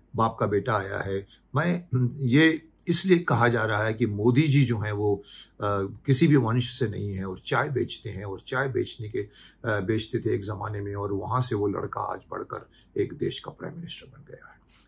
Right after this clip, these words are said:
ये बहुत बड़ा बात, बहुत बड़ी बात है। इस बात के ऊपर ये कहा जाता है कि वंश नहीं होना चाहिए, लेकिन वंश तो रहेगा सर, आप कितना भी कर लो। कोई भी बाप ये नहीं चाहेगा कि मेरा बेटा मेरी वजह से फायदा ना उठाए। ये आर्गुमेंट कि भाई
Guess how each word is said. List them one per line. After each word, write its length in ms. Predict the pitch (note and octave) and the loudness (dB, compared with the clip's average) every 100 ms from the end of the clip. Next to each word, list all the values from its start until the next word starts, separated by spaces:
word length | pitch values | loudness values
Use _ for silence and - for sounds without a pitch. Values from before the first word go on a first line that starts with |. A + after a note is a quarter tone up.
| - | -4
ये 60 | |
बहुत 220 | F#2+ A2 - | -2 -2 -4
बड़ा 180 | D#2+ | -8
बात, 260 | D3 - - - | -8 -12 -14 -8
बहुत 200 | G2+ - | -8 -8
बड़ी 120 | - | -14
बात 240 | - - - | -14 -20 -14
है। 60 | - | -4
इस 160 | C3 | -2
बात 240 | A#2+ B2 - | 0 0 0
के 100 | A#2 | -4
ऊपर 200 | G#2 A2+ | -2 -4
ये 80 | A2 | -4
कहा 240 | - A#2 | -4 -4
जाता 280 | G2+ - G2 | -4 -6 -6
है 60 | |
कि 100 | G2 | -6
वंश 340 | F#2+ G2 G2+ F2 | -8 -10 -12 -14
नहीं 180 | - - | -16 -20
होना 140 | - | -20
चाहिए, 200 | - G#2 | -14 -8
लेकिन 180 | G2 A2 | -8 -6
वंश 360 | G2+ G2+ G2+ - | -8 -8 -12 -10
तो 80 | F2 | -12
रहेगा 400 | - - - - | -12 -18 -20 -20
सर, 200 | - _ _ _ _ _ _ _ _ _ _ _ - | -20 _ _ _ _ _ _ _ _ _ _ _ -8
आप 160 | F#2+ - | -8 -6
कितना 260 | F#2+ G#2+ A2 | -6 -4 -2
भी 120 | G2+ | -4
कर 180 | F#2 D#2 | -6 -10
लो। 200 | D#2 - _ _ _ _ - | -12 -16 _ _ _ _ 2
कोई 200 | A#2+ B2+ | 6 6
भी 140 | A#2 | 4
बाप 300 | C3 A2 G#2+ A2 | 0 -2 -2 -4
ये 100 | F#2+ | -4
नहीं 200 | F2 G2+ | -6 -8
चाहेगा 360 | F#2+ F#2 F#2 | -6 -6 -6
कि 120 | F#2+ F#2 | -8 -12
मेरा 260 | - F#2 | -10 -12
बेटा 480 | F2+ - - F#2+ - - - _ | -8 -10 -8 -12 -12 -20 -20 _
मेरी 400 | G2+ G#2+ A#2+ B2+ | -4 6 8 8
वजह 220 | A2 E2 - | 6 2 -8
से 160 | - | -10
फायदा 340 | F#2 - - F2+ | -12 -16 -14 -14
ना 100 | - | -16
उठाए। 320 | - - - _ _ _ _ _ _ _ _ _ _ _ _ _ _ _ _ _ _ - | -20 -20 -20 _ _ _ _ _ _ _ _ _ _ _ _ _ _ _ _ _ _ 4
ये 80 | A#2 | 6
आर्गुमेंट 560 | A#2+ B2+ C3+ C3+ C#3 | 8 8 8 6 4
कि 140 | B2+ B2+ | 2 4
भाई 340 | B2 A#2+ A2 | 6 6 2